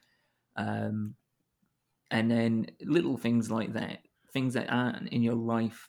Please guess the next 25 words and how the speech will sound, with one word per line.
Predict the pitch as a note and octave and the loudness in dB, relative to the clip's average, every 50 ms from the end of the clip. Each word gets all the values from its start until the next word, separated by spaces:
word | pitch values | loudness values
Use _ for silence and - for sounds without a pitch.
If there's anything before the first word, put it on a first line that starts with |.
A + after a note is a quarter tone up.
| _ _ | _ _
anymore, | - G#2+ A2 A2+ A2+ A2+ A2+ A#2 A#2 A2 G#2+ G#2+ - - - _ _ _ _ _ _ | -4 0 0 0 0 2 2 2 0 0 0 -4 -6 -8 -12 _ _ _ _ _ _
and | - A2 A2+ | -2 0 0
then | A2+ A#2 A2+ A#2 | 0 0 0 -2
getting | A2+ A#2 A2+ A#2 A#2 A#2+ A2+ | 0 0 0 2 2 0 0
used | A#2 A#2+ A#2 A#2 - | 0 -2 -4 -4 -8
to | - G2+ | -12 -12
things | - - A2+ A2+ A#2 A2+ A2+ A2 G#2+ - | -4 -2 0 0 0 0 -2 -4 -8 -8
that | - G#2 - - - | -8 -8 -8 -6 -2
are. | - B2+ A#2 A2+ A2 A2+ A#2 - - - _ _ _ _ _ _ _ _ _ _ | 2 4 4 4 2 0 -4 -6 -12 -16 _ _ _ _ _ _ _ _ _ _
And | - A2+ A2+ | -4 0 2
then | A#2 A#2+ A#2+ A#2+ | 2 2 2 2
the | A#2 A#2+ | 2 0
second | A#2+ - - G#3+ G#3+ F#3 F3 - C#3 B2 A#2 A2+ | -2 -2 -2 0 0 0 -2 -2 -2 -2 -2 0
year | A#2 A#2+ A#2+ A#2 A#2 A2+ A2+ - _ _ _ _ _ _ _ _ | 0 0 2 0 0 -2 -4 -8 _ _ _ _ _ _ _ _
is | - A2 A2+ A2+ G#2+ A2 - | -2 0 0 -2 -4 -8 -10
kind | - - A#2 A2+ A2+ G#2+ | -4 -2 -2 0 0 -2
of | A2+ A2 A2 A2+ | -2 -6 -6 -4
where | A#2 A#2 A#2 A#2 A#2 A#2 A2+ A2+ A2 - _ _ _ _ _ _ _ _ _ _ _ _ _ _ _ _ _ _ _ _ _ _ _ _ _ _ _ - | -4 -2 0 0 0 0 0 -2 -4 -8 _ _ _ _ _ _ _ _ _ _ _ _ _ _ _ _ _ _ _ _ _ _ _ _ _ _ _ 2
y-, | A#2+ A#2+ - | 2 4 4
it, | - - - - G#2 - - | 2 -2 -2 -4 -6 -2 -2
the | B2+ | -2
bubble | A#2+ A#2+ C3 C#3+ F3 E3 D3 | 0 2 0 2 2 2 0
kind | - - D3+ C3+ C3 B2 | 0 0 0 0 2 0
of | A#2+ - - | 0 0 -2
expanded | A#2+ - - - - - A2+ A2+ A2+ A2+ A2+ G#2+ A2 G2+ E3+ E3+ | -6 -6 -6 -10 -4 0 0 2 2 2 2 2 0 -2 -2 -6